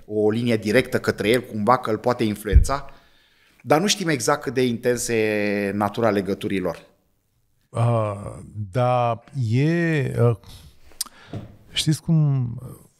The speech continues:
Speaker 2: e și teoria asta, e și gândirea asta că, domnule, e un, uh, pion rus președintele Trump, un
Speaker 1: E
Speaker 2: anumit
Speaker 1: exagerat spus, totuși, chiar pion rus. Bine, nu știm ce va dezvălui viitorul.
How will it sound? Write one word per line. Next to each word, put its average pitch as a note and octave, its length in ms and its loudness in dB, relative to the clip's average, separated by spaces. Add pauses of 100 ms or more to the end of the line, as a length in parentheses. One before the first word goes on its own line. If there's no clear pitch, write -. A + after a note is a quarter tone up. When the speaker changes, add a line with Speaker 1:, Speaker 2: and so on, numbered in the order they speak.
(920)
Speaker 2:
e F#3 200 -2
și - 180 0
teoria A2 520 2
asta, D#2+ 280 -4
e B2 40 4
și - 180 -2
gândirea G#2 440 0
asta B2 300 0
că, A2+ 480 -2 (680)
domnule, A#2 520 0
e A#2 200 -2
un, A2+ 320 0
uh, G#2 400 -4
pion B2 360 2
rus A2 460 -4
președintele G2+ 840 0
Trump, F2+ 420 0
un F#2 80 -2
Speaker 1:
E F2+ 40 -2
Speaker 2:
anumit F#2 160 2
Speaker 1:
exagerat F3 600 -2
spus, - 340 -8
totuși, - 580 -6
chiar F#2+ 200 -6
pion G#2 340 -4
rus. G2+ 460 -8
Bine, B3 280 2 (140)
nu E3 100 0
știm F#3+ 220 0
ce F#3+ 120 -4
va F3+ 240 6
dezvălui F3 420 -2
viitorul. D#3+ 580 0